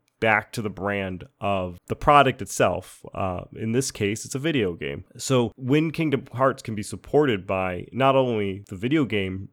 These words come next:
series shipping thirty-two million copies worldwide, it then also ties in with all those merchandise. So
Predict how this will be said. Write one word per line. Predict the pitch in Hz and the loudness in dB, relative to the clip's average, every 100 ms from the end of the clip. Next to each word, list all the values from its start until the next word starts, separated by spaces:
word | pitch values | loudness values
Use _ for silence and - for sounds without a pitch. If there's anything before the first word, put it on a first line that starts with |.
| _ - - | _ -20 -14
series | - 143 147 107 98 | -8 -2 0 0 -2
shipping | - 120 95 | -4 -4 -6
thirty-two | 92 117 107 104 107 | -2 -4 -4 -6 -6
million | 101 104 113 113 107 98 | -4 -2 -2 -2 -4 -4
copies | - 113 110 98 92 | 0 0 0 -4 -6
worldwide, | 95 98 104 160 127 101 101 | -4 -4 0 2 4 2 -2
it | 120 101 | -8 -2
then | 117 | 0
also | 113 113 - | 2 0 0
ties | 110 107 101 101 | -6 0 0 0
in | 107 | -4
with | 104 | 0
all | 107 | 0
those | 104 110 | 0 -2
merchandise. | 151 175 87 90 90 - | -4 -4 -6 -6 -8 -10
So | - 104 101 | -6 -2 -2